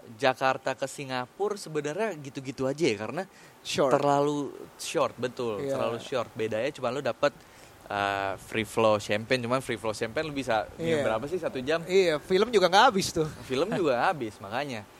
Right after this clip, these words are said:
Speaker 1: Waktu itu gue cuma transit dari Jak-, kan Jakarta si-, Hong Kong, berarti gue harus dari Jakarta, Singapura, Singapura, Hong Kong.
Speaker 2: Oke.
Speaker 1: Nah, Singapura, Hong Kongnya sih yang naik S Q first class itu yang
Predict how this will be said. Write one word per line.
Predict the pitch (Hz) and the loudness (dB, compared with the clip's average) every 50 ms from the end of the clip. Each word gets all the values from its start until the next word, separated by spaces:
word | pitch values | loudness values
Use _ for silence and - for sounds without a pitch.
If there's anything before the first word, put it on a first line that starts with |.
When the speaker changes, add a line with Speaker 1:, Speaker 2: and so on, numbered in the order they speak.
| - - - | -20 -12 -6
Speaker 1:
Waktu | - 127 127 160 | -4 -4 -2 -2
itu | 165 | -2
gue | 160 180 185 - | -2 -2 -2 -2
cuma | 165 151 147 135 135 131 131 131 | -4 -4 -2 -2 -2 -2 -4 -4
transit | - 131 127 123 123 - 156 151 143 123 - - - | -2 -2 -2 -2 -2 -2 -2 -2 -2 -4 -6 -8 -12
dari | - 117 110 107 110 | -8 -6 -4 -4 -4
Jak-, | 110 104 113 107 - - - - - - | -2 -2 -4 -4 -4 -8 -20 -20 -10 -2
kan | - 147 160 151 143 | -2 -2 -2 -2 -2
Jakarta | 131 120 104 113 113 - - 117 110 | -2 0 0 0 -2 -2 -2 -4 -4
si-, | 107 - - 110 104 - - - | -4 -6 -14 -14 -16 -16 -14 -8
Hong | - 113 107 110 | -6 -6 -6 -4
Kong, | - 143 151 | -6 -6 -6
berarti | 131 117 113 110 135 | -6 -8 -6 -6 -2
gue | 135 151 | -2 -2
harus | 139 131 | -2 -2
dari | - - 113 113 | -4 -6 -6 -6
Jakarta, | 107 107 107 104 113 110 - 147 | -4 -6 -4 -4 -4 -2 -2 -4
Singapura, | - - 127 123 117 - 147 143 | -4 -4 -6 -4 -4 -4 -6 -6
Singapura, | 147 127 120 127 127 | -6 -4 -2 0 -2
Hong | 127 123 117 | -2 -2 -2
Kong. | 131 123 113 107 104 - | -2 -2 -2 -4 -6 -8
Speaker 2:
Oke. | 151 - 165 165 160 143 117 - - - 165 - - | -6 -2 0 2 2 0 -2 -6 -10 -20 -20 -10 -4
Speaker 1:
Nah, | 131 139 | -4 -2
Singapura, | 135 - 156 147 143 127 139 139 139 | -2 -2 0 0 0 0 0 0 0
Hong | 135 135 | -2 -2
Kongnya | 131 127 139 143 156 165 | -2 -4 -4 -2 -4 -6
sih | 156 - 160 143 135 | -6 -6 -4 -2 -2
yang | 123 117 113 | -2 -2 -2
naik | 113 113 110 107 - | -2 -4 -6 -6 -4
S | - 113 110 - - | -6 -6 -6 -6 -8
Q | - 127 123 117 | -6 -4 -4 -4
first | - - 117 113 110 | -4 -6 -8 -8 -6
class | - - 117 113 110 | -2 -2 -2 -2 -2
itu | 120 107 - | -6 -4 0
yang | 135 127 117 | 0 0 0